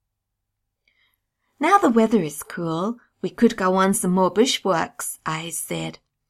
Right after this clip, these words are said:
"I've been meaning to get the wildflower identification book out. I'd like to know the names of a few more flowers. What do you think?" We agreed that an outing would be very enjoyable. Get outside and enjoy nature,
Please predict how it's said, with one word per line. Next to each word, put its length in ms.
"I've 300
been 160
meaning 360
to 100
get 200
the 80
wildflower 920
identification 880
book 360
out. 420
I'd 180
like 220
to 100
know 160
the 120
names 460
of 140
a 40
few 240
more 240
flowers. 720
What 200
do 160
you 60
think?" 500
We 180
agreed 600
that 120
an 100
outing 380
would 140
be 120
very 400
enjoyable. 720
Get 160
outside 880
and 120
enjoy 440
nature, 640